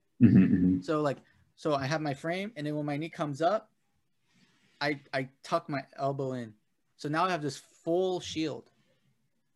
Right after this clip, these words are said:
Speaker 2: to protect myself. You feel me? It's tough. You're gonna have to send me a video and to do the appropriately, but I
Speaker 1: Is
Speaker 2: think
Speaker 1: that
Speaker 2: I
Speaker 1: the,
Speaker 2: hope
Speaker 1: that's the top, that's the top arm, or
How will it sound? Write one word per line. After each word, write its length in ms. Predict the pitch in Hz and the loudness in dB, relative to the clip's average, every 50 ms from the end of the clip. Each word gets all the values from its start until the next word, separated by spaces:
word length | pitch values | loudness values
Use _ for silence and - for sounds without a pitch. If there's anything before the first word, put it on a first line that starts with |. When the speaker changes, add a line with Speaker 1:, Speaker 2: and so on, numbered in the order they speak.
| _ _ _ _ _ _ _ _ _ _ _ _ | _ _ _ _ _ _ _ _ _ _ _ _
Speaker 2:
to 80 | - 151 | -14 -10
protect 340 | - 151 135 143 139 139 - | -8 -6 -4 -4 -6 -6 -8
myself. 340 | 117 110 107 - - 127 - _ _ - | -12 -14 -14 -18 -20 -20 -20 _ _ -12
You 120 | 127 120 | -10 -10
feel 160 | 120 127 127 | -8 -8 -8
me? 120 | 131 139 143 - - _ _ _ _ - - _ - - - - - - - | -8 -10 -12 -14 -18 _ _ _ _ -20 -20 _ -18 -18 -16 -16 -18 -6 0
It's 160 | - 170 170 - | 2 2 4 6
tough. 240 | - 139 123 113 | 6 6 6 6
You're 80 | 131 143 | 4 4
gonna 120 | 175 165 | 4 6
have 100 | 160 147 | 4 4
to 80 | - 139 | 2 0
send 180 | - 143 135 135 | 0 0 2 2
me 80 | 127 | 2
a 40 | 120 | 2
video 440 | 110 117 117 123 120 120 117 117 113 | 2 2 4 4 4 4 4 2 2
and 220 | 113 107 110 110 120 - _ _ _ _ _ _ _ 311 294 - _ - | 0 -2 -4 -8 -10 -14 _ _ _ _ _ _ _ -20 -20 -20 _ -4
to 120 | - 123 113 | -2 -2 -2
do 220 | 110 117 113 113 | 0 0 0 0
the 200 | 113 113 123 - - - - - _ - | 0 -2 -4 -6 -10 -14 -20 -14 _ -8
appropriately, 560 | 131 - - 120 110 107 - 113 - 123 120 | -6 -2 0 0 0 0 -2 -4 -6 -6 -8
but 220 | 123 127 - - - _ _ _ _ - | -8 -8 -8 -10 -10 _ _ _ _ 2
I 40 | 120 | 6
Speaker 1:
Is 140 | 120 - | 8 10
Speaker 2:
think 20 | - | 10
Speaker 1:
that 140 | 123 123 123 | 10 10 12
Speaker 2:
I 40 | |
Speaker 1:
the, 60 | - 160 | 10 10
Speaker 2:
hope 180 | 165 - - - | 8 8 6 6
Speaker 1:
that's 260 | 120 113 123 120 - | 8 8 8 8 8
the 120 | - 123 107 | 10 10 10
top, 420 | - - 117 113 139 123 - 120 | 10 8 8 10 10 8 8 8
that's 220 | 120 117 113 - | 6 6 6 6
the 100 | - 110 | 2 0
top 480 | - - - 107 104 113 - - - - | 0 4 6 8 8 8 8 6 0 0
arm, 540 | - 117 135 135 139 143 143 143 - - - - - - _ - - - - - - - _ _ _ _ _ _ | 4 6 8 8 8 8 6 2 0 -6 -18 -20 -20 -20 _ -10 -10 -10 -10 -12 -16 -16 _ _ _ _ _ _
or 100 | - 113 | 6 8